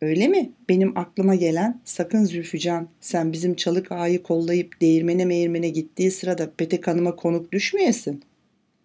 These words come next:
"Oh, ne güzel, günahımı aldın ki Sülük Bey, bizi akladın dipten doruğa." "Cennetliksin demek sen şimdi böylece." "İyi bildin, cennetliyiz sayende. Ispatını istersen nah buyur."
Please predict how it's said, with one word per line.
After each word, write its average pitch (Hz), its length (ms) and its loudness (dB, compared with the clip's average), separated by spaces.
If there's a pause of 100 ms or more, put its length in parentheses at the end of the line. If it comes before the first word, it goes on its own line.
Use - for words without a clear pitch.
(680)
"Oh, 185 240 2
ne 233 120 8
güzel, 202 380 4
günahımı 196 460 6
aldın 190 280 4
ki 262 120 -4
Sülük 254 360 0
Bey, 254 280 0
bizi 214 240 0
akladın 214 560 4
dipten 160 440 -4
doruğa." 143 360 -4 (1160)
"Cennetliksin 247 800 4
demek 226 260 4
sen 165 240 -2
şimdi 147 340 -4
böylece." 135 520 0 (1120)
"İyi 196 180 0
bildin, 165 400 -2
cennetliyiz 175 640 0
sayende. 156 640 -6
Ispatını 180 560 -2
istersen 240 680 0
nah 247 260 2
buyur." 214 260 0